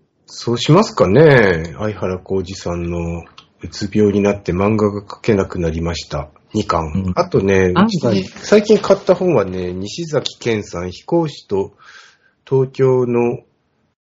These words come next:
Speaker 1: 雨の森買いましたよ。マスオさんが
Speaker 2: あ、本当に？
Speaker 1: 勧めてくださった。
Speaker 2: そうそう。その中にあるね、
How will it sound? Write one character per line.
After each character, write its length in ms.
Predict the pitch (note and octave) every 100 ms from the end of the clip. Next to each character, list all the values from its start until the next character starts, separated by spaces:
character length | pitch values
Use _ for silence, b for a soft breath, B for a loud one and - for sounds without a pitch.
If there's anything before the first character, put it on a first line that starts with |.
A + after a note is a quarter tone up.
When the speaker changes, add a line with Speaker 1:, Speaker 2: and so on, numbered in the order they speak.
| _ -
Speaker 1:
雨 300 | B2+ A#2 G#2
の 180 | F#2 E2+
森 380 | F#2 F#2 F2 F2 - -
買 160 | F#2
い 20 |
ま 140 | F2 F2
し 80 | -
た 100 | D2
よ。 380 | E2 G2+ D3 _
マ 140 | G2+ F#2+
ス 80 | C#3
オ 100 | C#3+
さ 160 | A#2+
ん 60 | C3
が 160 | -
Speaker 2:
あ、 20 | C#3+
本 0 |
当 0 |
に？ 240 | C#3+ D#3 _ _
Speaker 1:
勧 280 | - - F2+
め 80 |
て 100 | E2
く 120 | F2 F#2
だ 100 | C3+
さ 140 | E2+
っ 0 |
た。 40 | A#2+
Speaker 2:
そ 60 |
う 60 | A2
そ 80 | F#2
う。 100 | - _ _ _ _ _
そ 180 | - C#3+
の 60 |
中 200 | D#3+ D#3+
に 120 | C3 G#2+
あ 200 | G#2 G#2
る 120 | F#2+
ね、 420 | F#2+ F#2 F2